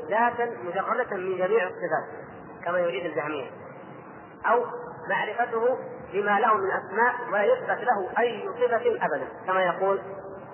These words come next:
المعتزلة، أو معرفة الله لأن نثبت له بعض الصفات إما سبعة وإما تسعة وإما أحد عشر وإما ثلاثة عشر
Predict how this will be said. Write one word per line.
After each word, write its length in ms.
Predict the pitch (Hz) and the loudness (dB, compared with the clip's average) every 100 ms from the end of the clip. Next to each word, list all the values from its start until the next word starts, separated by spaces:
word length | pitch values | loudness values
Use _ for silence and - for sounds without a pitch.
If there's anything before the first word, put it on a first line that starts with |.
| - - | -16 -2
المعتزلة، 640 | 190 175 175 170 165 147 - - - - - 214 | 0 2 2 0 -2 -4 -6 -12 -14 -14 -2 4
أو 120 | 247 | 4
معرفة 400 | 226 220 247 226 214 | 4 2 0 0 -2
الله 320 | 208 254 277 - - - - - 156 | 4 4 4 0 -8 -12 -14 -14 -6
لأن 260 | 185 202 247 | -4 0 -2
نثبت 300 | - 202 220 | -2 -4 0
له 220 | 226 196 | 0 4
بعض 240 | 233 233 196 | 6 6 4
الصفات 640 | 196 185 - 175 208 226 220 180 | 2 0 -4 -4 -2 -2 -4 -4
إما 300 | 180 180 185 202 | 0 0 -2 -4
سبعة 280 | 202 196 - - - - - - | 0 0 0 -6 -14 -16 -10 -4
وإما 400 | 175 180 175 165 | -2 0 0 0
تسعة 340 | 220 214 220 - - - | -4 0 0 -2 -8 -4
وإما 220 | 170 170 | -2 0
أحد 200 | 165 139 | -2 2
عشر 460 | 156 226 - - - | 4 4 0 -8 -4
وإما 180 | 185 180 | -2 0
ثلاثة 340 | 165 156 - | 0 0 2
عشر 200 | 226 247 | 2 0